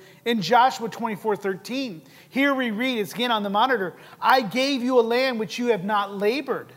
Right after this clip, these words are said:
and cities that you had not built, and you dwell in them. You eat the fruit of vineyards and olive orchards that you did not plant." We see the goodness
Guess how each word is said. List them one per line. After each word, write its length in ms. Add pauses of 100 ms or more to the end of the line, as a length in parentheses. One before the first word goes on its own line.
(420)
and 160
cities 440
that 200
you 100
had 120
not 320
built, 520 (320)
and 140
you 120
dwell 340
in 160
them. 160 (220)
You 240
eat 260
the 140
fruit 340
of 320
vineyards 500
and 160
olive 380
orchards 640
that 340
you 120
did 400
not 480
plant." 320
We 80
see 220
the 100
goodness 760